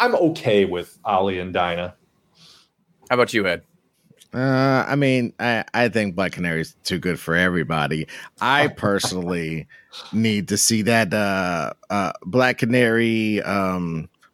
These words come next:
Speaker 3: Black Canary and Bronze Tiger, baby. Black and Bronze.
Speaker 1: Ooh.
Speaker 3: Bra-, brave and bold, <laughs> and they're just off kicking ass. And he's like, "Man, my dad raised me militant. I can't be falling for this white hoe, but her judo is so good.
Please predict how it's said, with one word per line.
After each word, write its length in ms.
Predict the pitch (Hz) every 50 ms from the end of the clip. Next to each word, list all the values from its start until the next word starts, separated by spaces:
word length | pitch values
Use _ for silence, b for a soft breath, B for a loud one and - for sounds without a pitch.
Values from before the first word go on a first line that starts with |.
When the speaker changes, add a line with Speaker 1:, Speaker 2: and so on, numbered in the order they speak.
| _
Speaker 3:
Black 200 | - 135 143 -
Canary 420 | - 151 151 156 156 156 160 160 147
and 100 | 127 107
Bronze 320 | 135 143 147 151 170 220 -
Tiger, 380 | - 175 147 131 117 98 113
baby. 340 | 92 101 117 120 117 135 135
Black 280 | 113 135 151 151 147 147
and 140 | 156 156
Bronze. 540 | 156 - 170 147 143 120 127 127 123 117 117
Speaker 1:
Ooh. 520 | 113 110 104 101 98 92 92 90 120 120 123
Speaker 3:
Bra-, 240 | 123 143 165 139 151
brave 340 | 139 - 147 156 156 180 180
and 160 | 208 208 220
bold, 500 | 208 202 175 160 151 - 190 175 139 - - - -
<laughs> 160 | - - - -
and 140 | 135 139
they're 80 | 151 151
just 220 | 135 156 147 123 - 135
off 300 | 139 147 151 143 208 -
kicking 440 | - - 175 165 160 - 220 208 180
ass. 560 | - 151 147 131 117 107 101 107 113 - - B B B B
And 120 | 120 135
he's 180 | 147 143 127 117
like, 280 | 127 120 113 101 - B B B B B
"Man, 220 | 101 120 117 104 95
my 80 | 92
dad 340 | 82 - 123 120 107 92 82
raised 180 | 104 110 98 78
me 80 | 95 95
militant. 400 | 90 107 101 95 98 - 98 92
I 60 | 90
can't 160 | - 120 107
be 80 | 92 98
falling 280 | - - 104 101 98
for 120 | - - 107
this 180 | 92 98 -
white 200 | - 101 110 104 -
hoe, 180 | - 110 110
but 120 | 104 - 107
her 160 | 104 117 110
judo 420 | - - 135 139 135 131 127 117
is 100 | 120 120
so 200 | - - 139 131
good. 580 | 113 - 160 175 202 214 180 151 120 95 180